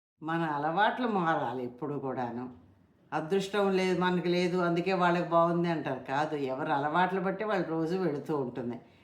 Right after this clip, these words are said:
కాబట్టి అదృష్టం కాదు కావాల్సింది, మన అలవాట్లు మనం మార్చుకోవాలి. ఆ, మన అలవాట్లు బట్టి మనకి ప్రతిరోజు సంతోషంగా గడుస్తుంది. అయితే ఈ వీడియోలో మనం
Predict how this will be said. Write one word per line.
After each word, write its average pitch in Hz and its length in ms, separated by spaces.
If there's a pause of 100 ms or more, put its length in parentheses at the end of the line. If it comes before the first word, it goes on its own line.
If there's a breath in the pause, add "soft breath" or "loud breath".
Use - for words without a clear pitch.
(180 soft breath)
కాబట్టి 151 340
అదృష్టం 175 600
కాదు 143 160
కావాల్సింది, 131 560
మన 135 220
అలవాట్లు 175 800 (460 loud breath)
మనం 185 280
మార్చుకోవాలి. 131 1200 (460 loud breath)
ఆ, 170 160
మన 175 220
అలవాట్లు 185 480
బట్టి 202 440
మనకి 190 340
ప్రతిరోజు 180 480
సంతోషంగా 160 640
గడుస్తుంది. 127 640 (300)
అయితే 190 320
ఈ 190 220
వీడియోలో 185 460
మనం 147 420